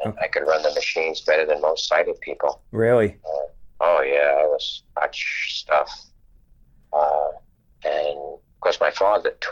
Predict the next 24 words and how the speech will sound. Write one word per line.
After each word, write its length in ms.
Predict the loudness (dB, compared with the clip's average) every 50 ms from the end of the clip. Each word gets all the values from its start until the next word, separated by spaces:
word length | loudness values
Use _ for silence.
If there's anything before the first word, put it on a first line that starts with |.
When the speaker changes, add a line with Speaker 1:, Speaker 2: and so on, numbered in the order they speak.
| -10 -4
Speaker 1:
taught 220 | 0 0 0 0
in 40 | 0
the 60 | -4 -2
vocational 600 | -2 -2 0 2 0 0 0 -2 -2 -2 -2 -2
school. 480 | -2 -6 -4 -2 0 0 0 0 -4 -14 _ _ _ _ -6
Speaker 2:
Okay. 360 | -6 -4 -4 -4 -4 -4 -6 -10 -8
Speaker 1:
So 280 | -4 -2 -2 -4 -4 _ _
he 160 | -4 -2 0
knew 120 | 2 2 4
what 160 | 4 2 0
he 80 | -2 -4
was 160 | -6 -8 -2
doing, 340 | 0 2 4 4 2 2 0
and 100 | 0 0
my 140 | -2 -2 -2 -6 -6 -4
aunt, 240 | -2 0 0 -2 -4 _ -20 -20 _ _ -8 -4
uh, 320 | 0 2 2 2 2 2 0 -4 -10 _ _ _ -20 -20 -20 -20 -20 _ _
she 500 | -10 -8 -6 -6 -6 -6 -6 -8 -10 -14 _ _ _ _ _ _ -20
taught 380 | -20 -6 -2 2 4 4 2 2 -2 _ _ _
seamstress. 800 | -10 -10 -10 -8 -6 -4 -4 -4 -4 -6 -8 -8 -8 -8 -8 -6
She 140 | -6 -6 -4
was 160 | -4 -4 -6
a 60 | -4 -6
seamstress, 720 | -6 -2 -2 -2 -2 -4 -2 0 0 0 0 -2 -8